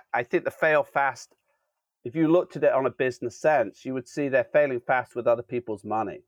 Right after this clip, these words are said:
They're failing fast with something else. Whereas failing with yourself is a much more, uh,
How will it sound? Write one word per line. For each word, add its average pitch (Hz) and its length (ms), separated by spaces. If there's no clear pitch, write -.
They're 127 100
failing 160 380
fast 131 400
with 120 100
something 113 460
else. - 480
Whereas 131 480
failing 170 420
with 131 160
yourself 131 420
is 120 140
a 120 140
much 131 360
more, 113 460
uh, 95 440